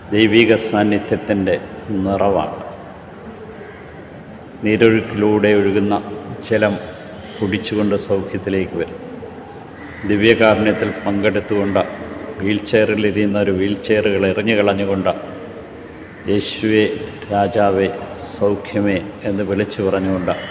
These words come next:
സൗഖ്യത്തിലേക്ക് കടന്നു. അവിടുത്തെ സമീപിച്ചവരാരും നിരാശരായി പോയിട്ടില്ലെന്ന് ഇന്നത്തെ ഈ ദിവസം ഓർമ്മിക്കും. പരിശുദ്ധമ്മ ലൂർദിൽ പ്രത്യക്ഷപ്പെട്ട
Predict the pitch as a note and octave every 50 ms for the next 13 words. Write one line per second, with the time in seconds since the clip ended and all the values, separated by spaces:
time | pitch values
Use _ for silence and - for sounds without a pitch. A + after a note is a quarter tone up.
0 | - - - - G2 G2 F#2+ - - G2+ F2 - F#2 F#2+ F#2+ F2 - - - F2
1 | E2 - - - - - - - - - - - - - - - - - - -
2 | - - - - - - - - - - - G2+ G#2 A2+ A2+ A#2 - - B2 A#2
3 | - A#2 G#2+ A2 A2+ A2+ G#2 A2 - - - A2+ A2 G#2+ G#2+ G2+ G#2 G#2+ G#2 G#2+
4 | - - - - - G#2 G#2+ G#2 A2 A2 A2 A2 - - B2 G#2+ G#2+ A2 G#2+ G2+
5 | - - G#2 G2+ G#2 G2 - G2+ F#2 F#2+ F#2 F#2 F#2+ F#2 F2 - - - - -
6 | - - - - - - - - - F#2+ G2 G2+ G#2 G2 G2 G2 G2+ G2 F2+ E2
7 | E2 G2 G2+ F#2+ - G#2+ G#2 G2+ F#2 F#2+ F#2 F2+ - - - F#2 F#2 F2+ F2 -
8 | - - - - - - - - - - - - - - - - - - - -
9 | - - - - - - - - G#2+ A2 A2+ A2 - - G#2 F#2 - A#2 A2 G#2+
10 | G#2+ A2 G#2+ G#2 G#2+ G#2 G#2+ G#2+ - A#2+ G#2 F#2+ - - A#2+ G#2 - - - -
11 | - - - - - - G#3+ E3+ D#3